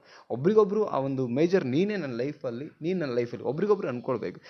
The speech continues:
ಇದು ಮೇಜರ್ ಅನ್ನೋ ವಿಚಾರಕ್ಕೆ ಬಂದಾಗ ನೀವು ಅವ್ರಿಗೆ ಇಂಟ್ರೆಸ್ಟ್ ಕೊಡ್ತೀರಾ, ಕಾಳಜಿ ತೋರಿಸ್ತೀರಾ, ಪ್ರೀತಿ ತೋರಿಸ್ತೀರಾ, ಟೈಮ್ ಕೊಡ್ತೀರಾ, ರೆಸ್ಪೆಕ್ಟ್ ಕೊಡ್ತೀರಾ. ಇದೆಲ್ಲ ಆಗೋದು ಯಾವಾಗ? ನೀವು ಮೇಜರ್ ಆಗಿ ತಗೊಂಡಾಗ. ನೀವು ಮೇಜರ್ ಆಗಿ ತಗೊಂಡಿಲ್ಲ ವ್ಯಕ್ತಿಗಳನ್ನ ಅಂತ ಹೇಳಿದಾಗ,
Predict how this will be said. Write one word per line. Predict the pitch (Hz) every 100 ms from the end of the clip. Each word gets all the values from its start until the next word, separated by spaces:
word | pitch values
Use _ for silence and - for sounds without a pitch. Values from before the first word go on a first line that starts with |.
| - 156
ಇದು | 170
ಮೇಜರ್ | 151 165 208 214
ಅನ್ನೋ | 202 185
ವಿಚಾರಕ್ಕೆ | 151 165 160 131
ಬಂದಾಗ | 120 139 120 110
ನೀವು | 135 160
ಅವ್ರಿಗೆ | 156 151
ಇಂಟ್ರೆಸ್ಟ್ | 151 180 190
ಕೊಡ್ತೀರಾ, | 127 107 - 110
ಕಾಳಜಿ | 131 151 190
ತೋರಿಸ್ತೀರಾ, | 175 120 - 120
ಪ್ರೀತಿ | - 175 190 190
ತೋರಿಸ್ತೀರಾ, | 131 113 139 180 190 - - _
ಟೈಮ್ | 123 165 196
ಕೊಡ್ತೀರಾ, | 190 156 - 185
ರೆಸ್ಪೆಕ್ಟ್ | 135 135 185 190
ಕೊಡ್ತೀರಾ. | 123 104 113
ಇದೆಲ್ಲ | 131 170 214
ಆಗೋದು | 170 160
ಯಾವಾಗ? | 135 131
ನೀವು | 180 147
ಮೇಜರ್ | 135 165 170
ಆಗಿ | 147 127
ತಗೊಂಡಾಗ. | 104 113 - - _ _ -
ನೀವು | 165 175
ಮೇಜರ್ | 196 202
ಆಗಿ | 190
ತಗೊಂಡಿಲ್ಲ | 143 160 175 170
ವ್ಯಕ್ತಿಗಳನ್ನ | 147 135 - 147 143
ಅಂತ | 135 131
ಹೇಳಿದಾಗ, | 117 104